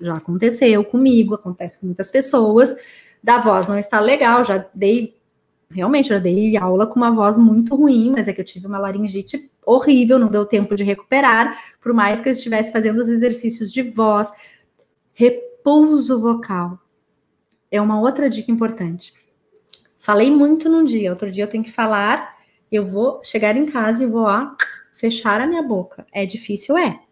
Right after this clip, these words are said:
É desafiador, vamos pensar assim. Mas é fundamental pra recuperação vocal e dele água. Além disso, eu também faço nebulização, dá pra fazer com sorinho, só sorinho, nada de medicação,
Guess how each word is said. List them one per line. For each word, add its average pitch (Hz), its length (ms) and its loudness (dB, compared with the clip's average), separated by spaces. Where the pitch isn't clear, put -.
É 185 100 -2
desafiador, 196 720 0
vamos 180 200 -2
pensar 202 320 -2
assim. 214 380 -2
Mas 202 320 0
é 208 140 2
fundamental 294 1080 2
pra 269 100 0
recuperação 233 800 0
vocal 220 380 -4
e 208 100 -2
dele 208 360 0
água. 185 500 -2
Além 240 460 4
disso, 262 520 0
eu 233 120 0
também 247 340 -2
faço 254 800 -2
nebulização, 240 1200 0
dá 214 100 0
pra 190 140 -10
fazer 202 560 -4
com 247 260 2
sorinho, 349 560 0
só - 200 -2
sorinho, 285 600 0
nada 196 360 -4
de 370 100 0
medicação, 381 800 -2